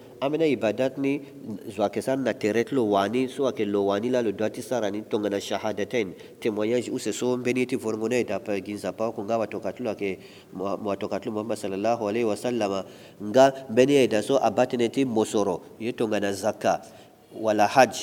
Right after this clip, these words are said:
nga mbeni da so abatire ti zo special wala tonga na so ifa mungo témoignage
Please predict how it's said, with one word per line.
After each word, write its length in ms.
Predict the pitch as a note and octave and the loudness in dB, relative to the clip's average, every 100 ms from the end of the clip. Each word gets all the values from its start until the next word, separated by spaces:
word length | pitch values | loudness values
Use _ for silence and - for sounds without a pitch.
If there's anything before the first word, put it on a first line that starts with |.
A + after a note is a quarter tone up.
| - - - - | -10 -16 -20 -6
nga 180 | G#2 B2+ | 2 4
mbeni 300 | C#3 C#3+ C3+ | 4 4 4
da 120 | G#2+ | 2
so 140 | G#2 C3 | 2 2
abatire 400 | A#2+ B2+ A2+ A#2 | 4 2 2 0
ti 140 | C3+ | -2
zo 180 | G#2+ G#2+ G#2 | 2 2 2
special 400 | - A2 G2+ A2 | 0 -4 -2 0
wala 240 | G#2 G#2 G2+ | 2 2 0
tonga 280 | A2+ A2 | 0 0
na 200 | G#2+ G#2 G#2 - - - - | 2 0 -2 -10 -18 -18 -6
so 140 | - C#3 | 4 4
ifa 380 | B2 A2+ G#2 | 6 4 4
mungo 360 | G#2 A#2 A#2+ A#2 | 2 0 4 4
témoignage 800 | A2+ - - B2 A#2+ B2 C3+ | 4 0 2 4 6 8 6